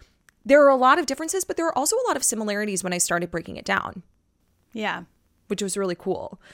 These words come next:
Speaker 1: So I kinda wanna talk about that a little bit, but we also threw it out to our audience to build a little list of the do's and don'ts of your Lorelai Gilmore year,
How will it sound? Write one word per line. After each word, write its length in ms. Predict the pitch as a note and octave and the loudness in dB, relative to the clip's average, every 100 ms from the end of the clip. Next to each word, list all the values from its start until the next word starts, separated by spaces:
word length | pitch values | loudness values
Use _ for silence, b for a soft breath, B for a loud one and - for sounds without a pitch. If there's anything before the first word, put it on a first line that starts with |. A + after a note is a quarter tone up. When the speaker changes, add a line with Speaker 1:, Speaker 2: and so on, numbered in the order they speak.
| B B | B B
Speaker 1:
So 380 | - D4+ C4+ - | 2 4 4 4
I 100 | C#4+ | 4
kinda 220 | F#4 A#4+ D5 | 4 0 0
wanna 140 | C5+ G4 | 0 0
talk 240 | B3+ C4 | 0 2
about 200 | A3 F#3+ | 2 4
that 140 | F#3+ A3+ | 4 4
a 60 | |
little 200 | G3+ F3+ | 4 2
bit, 280 | D#3+ D#3+ F#3+ | 2 0 0
but 140 | E4 E4+ | 0 2
we 120 | E4+ | 2
also 320 | C#4 D#4 A4 | 2 0 -2
threw 160 | D4 C#4+ | -2 0
it 60 | C4 | 2
out 120 | A3 | 2
to 80 | A3 | 0
our 120 | - | 0
audience 440 | G3 G#3 F3+ F3+ - | 2 2 0 -2 -2
to 100 | F#3+ | -4
build 320 | - A#3+ C#4+ C4 | 0 0 0 0
a 60 | |
little 240 | B3 A3+ G3+ | 0 0 0
list 240 | G3+ - | 0 0
of 160 | G3 F3 | -2 0
the 80 | |
do's 240 | G3 G#3+ G3+ | -2 0 -2
and 100 | F3+ | -2
don'ts 420 | E3 C#3 - - - | -4 -4 -4 -4 2
of 400 | F3 E3 D#3 D#3 - | 2 2 -2 -8 -8
your 200 | F3+ F3+ | -4 -2
Lorelai 400 | E3 C3+ - - | -2 -6 -6 -8
Gilmore 380 | - - - - | -10 -12 -12 -12
year, 460 | - - - - | -12 -12 -12 -12